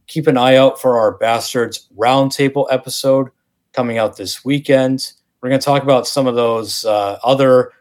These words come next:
small market teams that are actually doing pretty well around baseball. So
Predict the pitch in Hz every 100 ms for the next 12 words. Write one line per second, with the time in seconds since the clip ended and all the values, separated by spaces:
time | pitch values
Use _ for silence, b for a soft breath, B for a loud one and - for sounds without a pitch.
0 | b - - 135 127 123 - 131 - 123
1 | 120 107 123 180 - 214 214 180 196 180
2 | 190 185 143 _ 110 104 92 92 92 -
3 | 90 90 - - 98 95